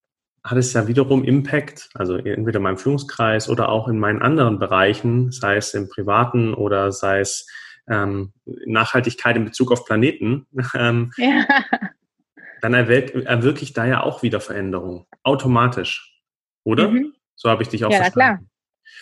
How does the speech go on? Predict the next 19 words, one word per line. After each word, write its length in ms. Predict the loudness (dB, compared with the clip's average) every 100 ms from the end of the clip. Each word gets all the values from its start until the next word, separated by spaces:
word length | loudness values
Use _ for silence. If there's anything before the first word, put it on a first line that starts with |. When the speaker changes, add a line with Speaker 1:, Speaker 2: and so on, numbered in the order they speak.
| -20 -6
Speaker 2:
klar. 100 | -4
Ja, 60 |
klar. 220 | -2 -4
Du 80 | 0
hast 160 | -2 0
ja 40 |
einen 100 | 0
Abstrahleffekt 840 | 0 -2 -4 -2 -2 -4 -8 -10 -10
sozusagen. 640 | -12 -10 -10 -8 -8 -10 _ -20 -20 -20 -20 -16
Speaker 1:
Das 120 | -6
heißt, 380 | 0 2 0 -6 -14 -6
für 140 | 2
mich 160 | 2 4
zusammengefasst 840 | 4 4 4 0 2 0 0 -10 -20 -2
ist 220 | -2 2
es, 420 | 0 -2 -14 _ _ _ _ -2
also 440 | 0 2 2 0 -2
nochmal 580 | -2 0 0 0 -2
komprimiert, 720 | -2 -2 0 0 2 2 2